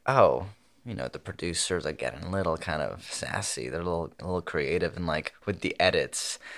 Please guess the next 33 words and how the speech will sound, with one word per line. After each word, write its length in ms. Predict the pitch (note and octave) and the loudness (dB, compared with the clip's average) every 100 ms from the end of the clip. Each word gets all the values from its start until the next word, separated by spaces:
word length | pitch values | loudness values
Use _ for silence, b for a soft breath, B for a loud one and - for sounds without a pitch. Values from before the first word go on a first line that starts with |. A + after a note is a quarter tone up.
| B B | B B
And 920 | G2+ G2 F#2 F2+ F2+ F2 F2 E2+ E2+ D#2+ | 4 6 6 6 4 4 4 4 2 -4
there's, 200 | - F#2 | -4 -2
like, 120 | F2+ | 0
a 40 | F#2 | 2
banter, 520 | F2+ F2+ F2 F#2 E2 | 6 6 4 4 4
and 120 | D#2+ | 4
they 80 | D2+ | 2
could 180 | - - | 0 0
see 260 | - G#2+ | 2 4
these 220 | G2 F#2 F#2 | 2 0 2
little 120 | F2 | 0
things 320 | - G2 F#2+ | 2 2 2
about 320 | F#2 E2 D#2 | 2 4 6
us, 320 | D2 C#2+ - | 4 2 0
and 320 | - E2+ E2 D#2+ | -2 -2 -2 -2
they 100 | E2 | 0
know, 340 | F2+ F#2 F#2 | 2 4 4
like, 280 | E2 D#2 - | 2 0 0
what 260 | E2 C#2+ | 0 0
can, 180 | - E2+ | -2 -2
like, 200 | D#2+ C2+ | -2 -2
set 200 | - D#2+ | 2 4
us 180 | D#2 - | 4 4
off, 380 | D2 B1+ - - | 4 4 2 0
or, 300 | C2 A1 - B B B _ | 2 2 -2 B B B _
um, 600 | F2+ D#2+ D2 - C2+ - - _ _ _ - | 2 4 2 0 -6 -12 -14 _ _ _ 0
we 260 | G#2+ A2+ | 4 6
are 240 | - F#2+ F#2+ | 10 10 10
a 100 | E2+ | 6
v-, 120 | - | -4
very 340 | - D2 F2+ F#2 | -12 2 4 4
much 380 | E2+ D#2+ - - - | 2 2 0 -2 -2
a 400 | F2+ F2 E2 D#2 | 2 2 2 -2